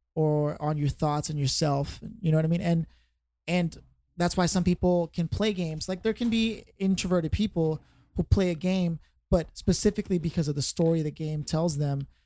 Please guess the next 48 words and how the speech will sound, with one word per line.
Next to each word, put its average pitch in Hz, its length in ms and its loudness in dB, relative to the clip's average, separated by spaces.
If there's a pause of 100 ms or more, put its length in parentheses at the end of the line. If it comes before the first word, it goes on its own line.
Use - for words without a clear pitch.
(140)
and, 156 140 0
like, 151 160 -2
how 156 180 4
it 147 60 -2
gets 160 160 0
them 156 120 0
to 143 60 2
think 147 220 2
about 135 240 0
their 131 160 2
own 151 160 2
lives - 380 2
more 151 180 2
than 147 120 0
anything 151 340 -2
else. - 320 -4 (320)
It's 185 160 2
like, 214 200 2
it's 214 160 0
so 240 300 2
crazy 202 720 -2 (360)
how 185 340 0
deep 180 340 -2 (220)
this 170 340 -2
Myers-Briggs 156 680 0
can 143 200 -8
go 147 380 -2 (500)
that 165 100 2
it's 156 140 -2
definitely 190 340 2
worth 160 200 0
checking 160 400 -2
out. 175 260 -4 (160)
And 165 140 2
don't 180 180 4
just 170 160 0
stop 175 340 -2
at 165 100 -6
the 151 80 -2
results 143 380 -4
that 147 80 -4
you 139 120 -2
get 151 160 -2
from 160 120 -12
the 170 60 -14
free 151 220 -6
test. - 480 0 (300)
Like, 131 280 -6